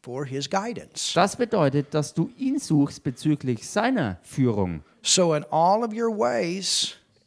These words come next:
Speaker 2: Auf
Speaker 1: all
Speaker 2: allen
Speaker 1: of your
Speaker 2: euren
Speaker 1: ways,
Speaker 2: Wegen, auf allen euren Wegen.
Speaker 1: you're acknowledging him. What would he want me to do in this situation?
Speaker 2: Erkennt ihr ihn an und das heißt, was ist es,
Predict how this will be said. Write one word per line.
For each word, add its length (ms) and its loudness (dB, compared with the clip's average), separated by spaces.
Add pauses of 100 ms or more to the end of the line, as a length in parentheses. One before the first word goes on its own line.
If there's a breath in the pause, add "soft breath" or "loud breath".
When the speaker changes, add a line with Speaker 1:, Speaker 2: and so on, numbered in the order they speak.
(120)
Speaker 2:
Auf 380 0
Speaker 1:
all 260 10
Speaker 2:
allen 100 4
Speaker 1:
of 100 -2
your 60 4 (100)
Speaker 2:
euren 220 0
Speaker 1:
ways, 240 2
Speaker 2:
Wegen, 300 -2
auf 280 -2 (120)
allen 440 -2 (100)
euren 380 0
Wegen. 380 -2 (160)
Speaker 1:
you're 240 6
acknowledging 760 4
him. 500 0
What 300 6 (160)
would 400 2 (260)
he 340 0
want 460 2
me 300 0
to 160 -6
do 580 -2
in 440 -6
this 260 -8
situation? 1040 0
Speaker 2:
Erkennt 500 0
ihr 220 2
ihn 320 -2
an 460 2
und 260 0
das 240 0
heißt, 500 -2
was 300 0
ist 300 -2
es, 260 0